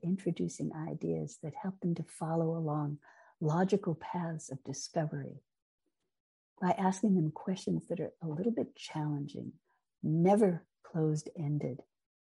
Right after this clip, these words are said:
and that always communicate your true openness to the fact that they will bring next level insights,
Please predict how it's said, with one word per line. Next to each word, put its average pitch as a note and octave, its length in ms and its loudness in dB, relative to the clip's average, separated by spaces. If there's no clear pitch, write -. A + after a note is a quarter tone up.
and D3+ 120 2
that D#3+ 160 0
always F#3+ 380 0
communicate F3 680 0
your D#3+ 160 0
true - 460 2
openness G3 640 2
to - 60 -2
the E3 120 0
fact - 380 -4
that - 160 -4
they A3 420 8
will F3 380 4
bring G3+ 440 6
next D#3+ 440 2
level D3 460 -2
insights, - 760 2